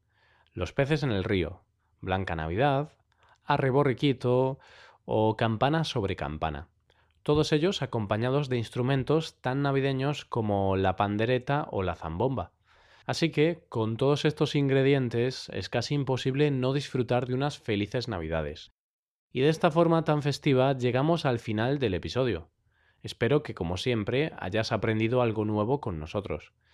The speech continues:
Y ya sabes, si algún día piensas en pasar las Navidades en España, pf, no lo dudes, no te arrepentirás. Tenemos grandes tradiciones con las que seguro que disfrutarás.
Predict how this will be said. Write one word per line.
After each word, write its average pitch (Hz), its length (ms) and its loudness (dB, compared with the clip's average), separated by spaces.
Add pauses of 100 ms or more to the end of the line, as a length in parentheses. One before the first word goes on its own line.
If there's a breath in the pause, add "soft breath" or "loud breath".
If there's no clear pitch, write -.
(300 soft breath)
Y 131 100 -6
ya 143 120 2
sabes, 127 360 0
si - 80 -8
algún 110 220 -2
día 131 560 0
piensas 127 500 -2
en 98 140 -4
pasar 104 240 -4
las 113 140 -2
Navidades 110 500 0
en 131 100 -4
España, 139 480 -2 (180)
pf, - 240 -18 (180)
no 147 160 -4
lo 165 100 2
dudes, 165 480 4 (240 soft breath)
no 151 340 4
te 160 160 4
arrepentirás. 127 920 0 (340 soft breath)
Tenemos 156 360 2
grandes 151 520 2
tradiciones 131 600 0
con 131 220 -4
las 127 160 -4
que 127 120 -2
seguro 127 380 2
que 113 120 -2
disfrutarás. 92 760 -4